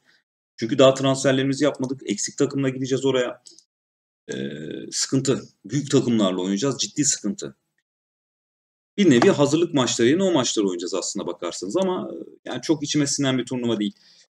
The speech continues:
Evet dostlar, şimdi şöyle bir bakalım. Ben bu karşılaşmada, e, Arda yerine, Arda'yı korumak adına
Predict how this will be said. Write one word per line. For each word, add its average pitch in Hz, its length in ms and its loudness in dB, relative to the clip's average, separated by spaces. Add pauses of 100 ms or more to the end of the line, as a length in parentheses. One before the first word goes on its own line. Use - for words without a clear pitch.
Evet 202 640 6
dostlar, 147 400 6
şimdi 143 340 0
şöyle 131 340 2
bir 135 120 0
bakalım. 123 400 2
Ben 143 200 4
bu 147 100 -2
karşılaşmada, 113 840 0 (560)
e, 87 60 -6 (1000)
Arda 143 320 6
yerine, 113 480 6
Arda'yı 107 380 2
korumak 120 440 2
adına 98 440 -4